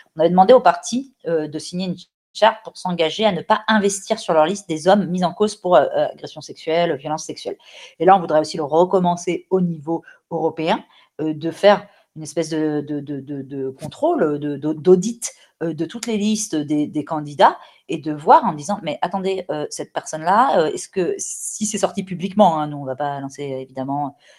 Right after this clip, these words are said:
euh, des accusations comme ça, tout ce qui est sorti publiquement, de dire, bah, euh, non, là, vous ne pouvez pas, euh, euh, vous permettre d'envoyer, de mettre sur votre liste quelqu'un, euh, qui a été mis en cause, euh,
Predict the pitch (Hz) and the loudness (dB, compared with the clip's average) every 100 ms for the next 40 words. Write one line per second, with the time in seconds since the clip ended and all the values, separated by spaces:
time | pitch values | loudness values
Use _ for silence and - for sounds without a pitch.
0 | _ _ 143 135 135 135 - 143 - 147 | _ _ -14 -12 -10 -10 -10 -14 -14 -14
1 | 139 202 226 - 220 - - - 254 - | -6 -2 -2 -4 -12 -10 -8 -4 -6 -8
2 | 175 _ 214 180 151 - 277 - - _ | -20 _ -12 -12 -6 0 0 0 -18 _
3 | 160 208 170 - - - 123 127 175 190 | 0 4 6 4 -2 -12 -8 -6 0 0
4 | - 170 196 202 _ 170 170 165 - - | 0 0 0 -2 _ -10 -8 -10 -12 -4
5 | 220 185 277 - _ _ - 165 - 170 | 0 0 -2 -8 _ _ -10 -6 -4 -2
6 | 156 156 151 143 165 160 151 208 - 147 | 0 0 -2 -6 -8 0 4 4 2 -2
7 | 143 165 151 180 226 156 220 - - 160 | 0 2 2 -2 -2 0 0 0 -6 -6
8 | 160 254 - _ _ _ 208 185 185 - | -8 -10 -14 _ _ _ -2 0 0 -2
9 | - _ 147 160 156 160 - 233 226 185 | -4 _ -4 -2 -2 -4 0 4 4 2
10 | 156 143 143 196 226 269 214 156 156 | -6 -8 -6 -2 0 0 0 0 0